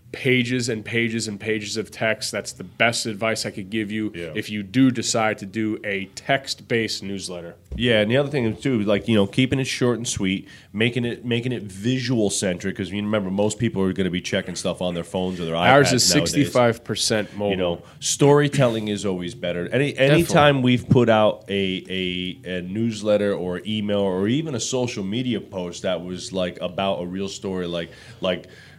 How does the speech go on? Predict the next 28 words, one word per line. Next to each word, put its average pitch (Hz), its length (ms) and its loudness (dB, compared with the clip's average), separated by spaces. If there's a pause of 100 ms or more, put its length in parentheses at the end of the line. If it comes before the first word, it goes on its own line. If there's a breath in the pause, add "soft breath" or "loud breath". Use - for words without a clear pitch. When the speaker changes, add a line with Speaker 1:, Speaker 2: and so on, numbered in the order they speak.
Speaker 2:
like, 92 280 4
Speaker 1:
<laughs> 92 120 -2
Speaker 2:
again, 104 200 2
I'm 92 220 0
writing 90 240 2
a 90 60 -2
follow-up 95 560 2
about 85 280 0
what 85 220 -2
we 85 100 -2
did 82 300 -4
this 85 180 -4
past 85 340 -2
week 90 200 -2
with 85 100 -4
the 80 60 -8
Business 80 380 -4
of 80 60 -12
Strength 120 360 -4
and 87 140 -8
telling 90 320 -4
a 80 40 -10
story 131 400 0
as 98 200 2
opposed 95 460 -2
to 90 100 -6
just, 82 280 -8
like, 82 220 -6